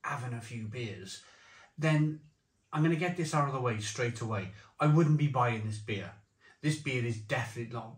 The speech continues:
not for me. And I get asked the question quite a lot in the comments box of my videos, "Well, if you don't like these beers, why do you review them? Why do you drink them?" Uh, but that's the whole point, isn't it?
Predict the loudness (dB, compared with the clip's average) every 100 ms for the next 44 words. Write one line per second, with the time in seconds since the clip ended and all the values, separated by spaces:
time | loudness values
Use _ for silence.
0 | -10 -6 -6 -6 -6 -6 -8 -14 _ _
1 | _ _ -20 -12 0 2 4 4 4 2
2 | 2 -2 -2 0 0 -2 -6 -8 -12 _
3 | -12 -10 -6 -2 0 -2 0 0 2 0
4 | 0 -6 -14 -20 _ -4 -2 -2 0 2
5 | 2 -2 -4 -6 -6 -6 -4 -2 -2 -2
6 | -6 -10 -16 -2 4 4 4 4 4 4
7 | 0 2 2 0 -4 -4 -4 -8 -10 -10
8 | -8 -8 -8 -14 _ -8 0 4 4 2
9 | -4 -4 -4 -2 -2 0 4 4 4 0
10 | -8 -14 _ _ -10 2 2 4 0 0
11 | -2 0 -2 -2 -6 -14 -18 -20 -20 _
12 | -20 -20 -20 -16 -8 -8 -6 -2 2 2
13 | 2 0 0 -4 0 4 4 2 -8 -6
14 | 0 0